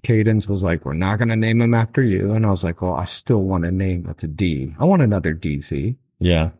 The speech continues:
Speaker 1: And so we were listening
Speaker 2: Perfect
Speaker 1: to
Speaker 2: name,
Speaker 1: music,
Speaker 2: man.
Speaker 1: and I was just like, "Dean, oh, perfect. One, like, one syllable, four letters, perfect."
Speaker 2: Yeah.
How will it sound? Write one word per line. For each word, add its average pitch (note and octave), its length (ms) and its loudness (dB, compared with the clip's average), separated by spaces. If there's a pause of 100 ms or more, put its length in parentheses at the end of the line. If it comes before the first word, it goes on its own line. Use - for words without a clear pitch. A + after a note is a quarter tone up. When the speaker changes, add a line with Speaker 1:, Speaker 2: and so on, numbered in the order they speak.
Speaker 1:
And G2 140 0
so G2 680 0 (640)
we A#2+ 140 2
were A#2 120 2
listening C3 400 2
Speaker 2:
Perfect B2+ 300 2
Speaker 1:
to B2 40 2
Speaker 2:
name, D3 100 4
Speaker 1:
music, E3+ 240 2
Speaker 2:
man. D#3 100 -2
Speaker 1:
and C3+ 80 2
I A#2+ 40 4
was G#2+ 140 2
just F#2+ 140 -6
like, F2+ 300 -4
"Dean, F2+ 580 -4
oh, F#2+ 200 -10 (480)
perfect. E2 420 -4
One, A2+ 420 -2
like, F#2 180 -4
one D3+ 260 2
syllable, D3 580 2
four D#3 360 0
letters, B2 600 2 (260)
perfect." F2 680 -8
Speaker 2:
Yeah. E2 360 2